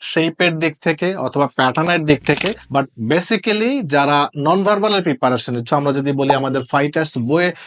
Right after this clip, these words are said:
যেভাবে নন ভার্বাল প্র্যাকটিসগুলো দেওয়া রয়েছে, সেগুলো যদি আমরা প্র্যাকটিস করি, তাহলে এই যে ফিফটি মার্কসের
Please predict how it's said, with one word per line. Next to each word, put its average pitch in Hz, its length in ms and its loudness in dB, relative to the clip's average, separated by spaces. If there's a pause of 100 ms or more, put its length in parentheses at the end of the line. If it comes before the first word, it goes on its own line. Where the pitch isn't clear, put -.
যেভাবে 165 340 2
নন 151 220 0
ভার্বাল 156 280 2
প্র্যাকটিসগুলো 147 640 2
দেওয়া 117 240 2
রয়েছে, 113 280 0
সেগুলো 208 360 0
যদি 196 200 -2
আমরা 180 180 2
প্র্যাকটিস 151 440 -2
করি, 170 220 -2
তাহলে 147 280 0
এই 160 200 0
যে 190 100 -2
ফিফটি 180 340 -4
মার্কসের 170 380 2